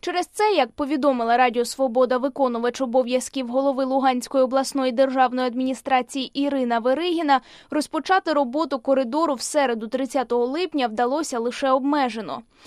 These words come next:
За її словами, через обстріл бойовиками мирних мешканців є загиблі і поранені,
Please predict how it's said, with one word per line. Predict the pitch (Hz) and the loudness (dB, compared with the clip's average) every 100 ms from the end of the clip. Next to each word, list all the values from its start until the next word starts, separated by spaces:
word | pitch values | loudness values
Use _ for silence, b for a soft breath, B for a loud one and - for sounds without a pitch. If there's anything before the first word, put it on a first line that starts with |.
| B B | B B
За | 277 | 0
її | 294 294 | 0 0
словами, | - 302 285 339 339 | 2 2 4 2 0
через | 277 269 269 | 0 0 -2
обстріл | 254 285 - 254 262 | -2 -6 -2 0 0
бойовиками | 254 262 262 269 269 254 | 0 0 0 2 2 2
мирних | 262 269 254 247 | 2 2 2 -2
мешканців | 269 294 339 311 277 269 | -2 -2 -2 -4 -4 -4
є | 240 262 | -4 0
загиблі | 262 254 285 240 247 | 0 0 -2 -4 -6
і | - | -6
поранені, | 240 254 240 269 339 339 330 | -2 0 2 2 0 -2 -4